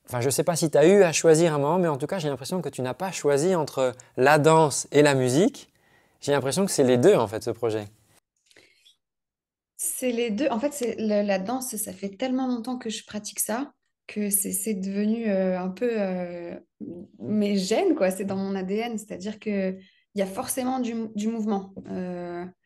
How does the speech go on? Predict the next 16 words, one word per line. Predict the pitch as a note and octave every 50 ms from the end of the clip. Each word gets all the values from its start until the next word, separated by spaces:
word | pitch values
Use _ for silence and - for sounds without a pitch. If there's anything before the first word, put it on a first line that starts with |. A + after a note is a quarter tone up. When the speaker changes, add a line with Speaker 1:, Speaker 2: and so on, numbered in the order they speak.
| _ _ _ _ _
Speaker 2:
quand | - G3+ G3+
je, | G3 F#3 F#3+ F#3+ F#3 F#3 F3+ F3+ F3+
quand | F3+ - G3 G3+ G3+
je | F#3+ G3
performe. | F#3+ G3+ G3 - - G3 F#3 F#3 F#3 -
C'est | - - F#3
quelque | F#3 F#3 F#3
chose | - A#3+ A3 -
que | - - G3+
j'essaye | F#3+ F3+ F#3 F#3+ F#3 G#3+ A3 A3 G3+
de | F#3 F#3 F#3 F3 F3
canaliser | F3 - A3+ A3 G#3 G3+ G3+ F#3+ G#3 G3 G3 G3 F3+
même. | E3+ E3 D#3+ E3 _ _ _ - - - - - - - -
Speaker 1:
Mmh, | C#3+ D3+ D#3
Speaker 2:
Euh, | F3+ F3+ F3+ - - - E3+ -
Speaker 1:
ok. | B2 -